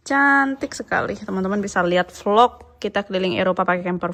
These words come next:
van, ada playlistnya di channel YouTube aku ini, oke? Terus habis itu kita menuju ke Austria, ke Leutach namanya. Ini juga cantik, kita naik gunung. Pokoknya kita benar-benar fokus ke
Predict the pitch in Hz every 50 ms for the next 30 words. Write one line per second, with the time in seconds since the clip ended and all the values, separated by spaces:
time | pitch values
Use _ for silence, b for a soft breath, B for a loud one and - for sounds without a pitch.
0 | - - - 180 180 190 196 202 202 196 - 185 180 165 170 175 - - - 175
1 | 170 165 165 170 170 175 - - - 175 160 160 160 160 156 156 151 147 139 -
2 | - - - 156 156 151 151 156 156 151 156 156 147 151 - 165 151 151 147 147
3 | 147 151 - - - - - 226 247 - B B B B B B B B B _
4 | - 277 277 277 277 294 285 294 277 285 277 269 262 240 202 - 233 247 226 233
5 | 226 - 220 220 220 220 226 247 247 - 226 220 214 208 208 214 - 226 208 214
6 | 220 - - 208 196 190 185 175 175 175 180 196 247 262 269 B B B - 208
7 | 196 196 185 190 180 180 185 - 185 185 180 180 220 208 - - - 190 190 185
8 | 180 185 - 175 180 180 185 180 175 180 185 208 220 220 - 202 208 214 220 220
9 | 220 226 226 208 208 202 196 196 - - 185 185 202 202 - - -